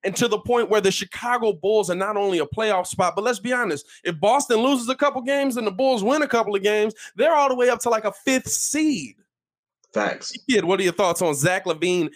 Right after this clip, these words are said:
Speaker 1: making his first All-Star game?
Speaker 2: Man, I'm happy for him. Honestly, I think that's the type of recognition that's gonna keep somebody motivated. Uh, he's been, he's been carrying the team. You know, when he doesn't play for us, I mean, honestly,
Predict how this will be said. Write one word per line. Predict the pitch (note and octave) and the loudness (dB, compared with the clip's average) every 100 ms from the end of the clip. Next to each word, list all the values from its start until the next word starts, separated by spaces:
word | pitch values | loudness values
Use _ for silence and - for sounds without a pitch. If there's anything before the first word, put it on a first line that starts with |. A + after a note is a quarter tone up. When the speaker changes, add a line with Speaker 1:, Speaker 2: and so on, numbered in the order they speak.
| - | -10
Speaker 1:
making | D3+ F3 E3+ | -4 -2 -2
his | D#3+ D#3 | -4 -4
first | - F#3 G3+ G#3 - | -2 0 2 0 -2
All-Star | D#3+ E3+ D#3 - B2+ A#2+ | 2 2 2 0 -2 -4
game? | A2+ - _ _ _ _ - | -10 -16 _ _ _ _ -2
Speaker 2:
Man, | C3 A3 | 2 4
I'm | F#3 | 2
happy | F#3+ - F3 | 0 0 -2
for | E3+ D#3+ A2+ | 0 2 2
him. | F#2 - | -2 -2
Honestly, | F3 F#3 E3+ | 0 2 2
I | D#3+ | 0
think | E3 | 2
that's | D#3 C#3+ | 0 -2
the | - | 0
type | C#3+ C3+ | -2 2
of | |
recognition | A#2+ C3+ B2 B2+ C3 | 0 2 0 -2 0
that's | A#2 | -2
gonna | A#2+ G#2+ | -2 -2
keep | C#3+ C#3 | 0 0
somebody | B2+ A2+ G#2 | 0 -2 0
motivated. | G#2+ A#2 G#2+ G#2+ G2 - _ _ _ | 2 2 2 0 0 -8 _ _ _
Uh, | G#2+ G#2+ G#2 G2 | 0 2 2 2
he's | F#2 C3+ | 2 2
been, | A#2 A2 F#2 | 4 2 4
he's | C3+ | 2
been | - G2+ | 2 0
carrying | B2 A2 G#2+ F#2+ | 2 2 2 2
the | |
team. | F2+ G#2+ G2 F2+ F2+ _ _ - | 0 0 2 0 -2 _ _ -2
You | G#2+ | 0
know, | G2 | 2
when | F#2+ | 2
he | A#2+ C3+ | 2 4
doesn't | A2+ G2+ F#2 | 4 2 0
play | G#2+ | 0
for | G2 G#2 G#2 | 0 2 2
us, | G2 | 2
I | A2 | 2
mean, | G#2+ | 2
honestly, | B2+ C#3 A#2+ F#2+ F#2 | 2 0 0 0 -2